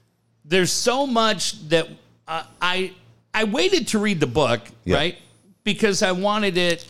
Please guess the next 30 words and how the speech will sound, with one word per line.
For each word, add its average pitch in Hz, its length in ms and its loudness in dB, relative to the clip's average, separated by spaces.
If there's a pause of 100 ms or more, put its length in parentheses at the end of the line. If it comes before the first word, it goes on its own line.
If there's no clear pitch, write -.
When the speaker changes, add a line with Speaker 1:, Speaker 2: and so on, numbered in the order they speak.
(120)
Speaker 1:
to 160 80 -4
be 151 460 2
when 147 240 2
she's 147 520 0
booked 147 300 -2
on 165 120 0
the 175 80 0
show. - 380 -2 (140)
Speaker 2:
Yeah. 104 160 2 (680)
Speaker 1:
'Cause 202 180 2
I 196 80 6
wanted 196 280 2
to 170 40 0
know, 160 160 4
and 160 100 0
that 165 120 0
way 165 120 2
I 147 40 0
finish 185 380 -2
it, 165 160 0
it's 127 140 -8
fresh, 170 360 -2
we 143 100 -6
talk 156 220 0
about 139 220 0
everything. 113 500 -4 (600)
There's 180 260 2
so 247 240 0
many 269 200 -2
things 190 460 0